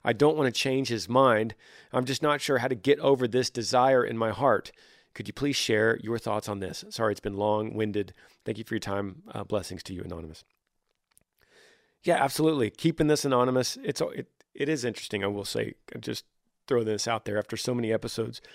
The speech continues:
It's interesting when someone like this says they want to remain anonymous because their family listens, but then they give such a detailed <laughs> story about their family that's, it'd be really difficult. Anyway,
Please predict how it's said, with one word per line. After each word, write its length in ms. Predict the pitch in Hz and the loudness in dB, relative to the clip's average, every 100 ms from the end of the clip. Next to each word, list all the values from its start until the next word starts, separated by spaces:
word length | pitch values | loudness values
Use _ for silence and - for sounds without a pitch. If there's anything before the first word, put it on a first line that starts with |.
| - - _ - | -20 -20 _ -4
It's 180 | 127 | 0
interesting 520 | 151 135 143 - 113 110 - - _ _ | 2 0 -2 0 0 -2 -8 -20 _ _
when 140 | 113 | -2
someone 460 | 110 131 117 117 110 | 0 0 2 0 -4
like 220 | - 113 - | -4 -4 0
this 300 | 107 - - | 0 0 -8
says 460 | 196 131 113 104 - | -2 2 2 0 -4
they 80 | 127 | 0
want 160 | 110 | 0
to 60 | 107 | 2
remain 260 | 107 107 101 | 0 0 0
anonymous 480 | 98 107 107 98 | 2 0 0 -4
because 360 | - 107 - 101 | -6 -6 -4 -4
their 100 | 101 | -4
family 340 | - 113 117 | 0 0 0
listens, 380 | 101 92 - 95 | -2 -4 -6 -10
but 160 | - 107 | -10 -4
then 100 | 110 | -2
they 100 | 104 | -2
give 200 | 90 113 | -2 -2
such 200 | - 120 | -2 -4
a 60 | |
detailed 480 | 104 117 120 - 131 | -6 -8 -6 -4 -2
<laughs> 0 | |
story 560 | - - - 208 180 139 | -4 -4 2 4 6 4
about 400 | 104 123 113 - | 4 4 4 2
their 140 | 123 | -4
family 480 | - - 160 160 120 | -2 -2 0 0 -2
that's, 320 | 101 107 - - _ - - - - - - | -2 -4 -8 -20 _ -20 -20 -20 -20 -20 -10
it'd 160 | 123 - | -10 -4
be 100 | 135 | -2
really 300 | 123 151 160 | 2 2 2
difficult. 580 | 147 143 156 139 113 - _ - - - - | 0 -2 0 2 0 -2 _ -14 -8 -8 -4
Anyway, 500 | 139 165 120 92 - | -4 0 0 -2 -10